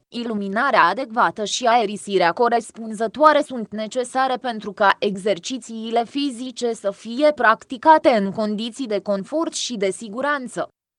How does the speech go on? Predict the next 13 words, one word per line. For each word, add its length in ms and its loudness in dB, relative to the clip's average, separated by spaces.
Temperatura 800 2
recomandată 840 4
în 200 -2
sălile 520 2
de 140 0
sport 440 -4
este 380 -2
de 160 2
optsprezece 840 -2
la 200 6
douăzeci 680 0
grade 400 2
Celsius. 600 -4